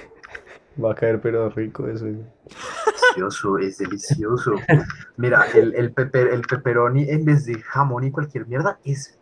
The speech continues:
Speaker 2: impresionante, porque uno, tiene más sabor,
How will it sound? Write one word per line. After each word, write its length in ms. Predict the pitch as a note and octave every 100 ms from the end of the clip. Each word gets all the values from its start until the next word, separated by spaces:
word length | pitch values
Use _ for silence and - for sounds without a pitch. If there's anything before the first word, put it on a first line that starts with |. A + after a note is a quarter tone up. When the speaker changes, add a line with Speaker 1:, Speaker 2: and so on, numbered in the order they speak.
| _ -
Speaker 2:
impresionante, 840 | D3 C#3+ - D#3 D3 D3+ D3 B2+ - - _ -
porque 520 | B2+ C3 C3 B2 -
uno, 440 | C3+ C3 D#3 C#4 -
tiene 200 | C3 A#2+
más 260 | A#2 B2 -
sabor, 480 | A2+ A#2+ C#3 D3+